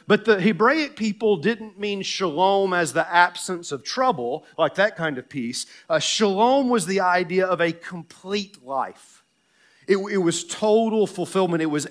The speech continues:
everything working together in unity. And the reason why we need to understand that is because it's actually the opposite of anxiety.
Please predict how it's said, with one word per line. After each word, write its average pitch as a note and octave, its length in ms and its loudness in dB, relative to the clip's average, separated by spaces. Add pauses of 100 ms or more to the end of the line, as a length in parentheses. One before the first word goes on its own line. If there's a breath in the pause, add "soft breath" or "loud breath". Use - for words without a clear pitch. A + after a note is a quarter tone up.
everything G3+ 880 0
working F3+ 460 0
together E3 560 0
in D#3 500 -2 (300 soft breath)
unity. F#3+ 800 2 (180 loud breath)
And G3 80 4
the G3+ 80 4
reason C4+ 220 2
why A#3+ 140 4
we G#3+ 100 0
need G#3 140 -2
to F#3+ 100 -2
understand A3+ 540 -2
that F3+ 80 4
is E3+ 100 -2
because F3 380 -2
it's F3+ 140 -2
actually G3+ 500 2
the F3+ 320 -2
opposite G#3 960 6
of F3+ 300 6
anxiety. F#3+ 720 4